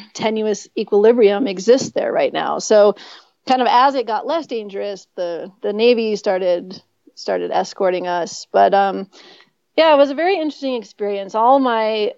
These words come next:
adventuring life to that point, the danger has been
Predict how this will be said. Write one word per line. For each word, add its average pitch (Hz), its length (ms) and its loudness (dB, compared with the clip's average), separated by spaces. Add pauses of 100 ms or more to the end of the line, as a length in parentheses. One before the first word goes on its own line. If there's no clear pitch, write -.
(380)
adventuring 220 540 0
life 196 280 -2
to 208 100 -2
that 214 260 4
point, 202 380 -10
the 214 80 0
danger 208 540 -2
has 190 320 -4
been 190 600 -6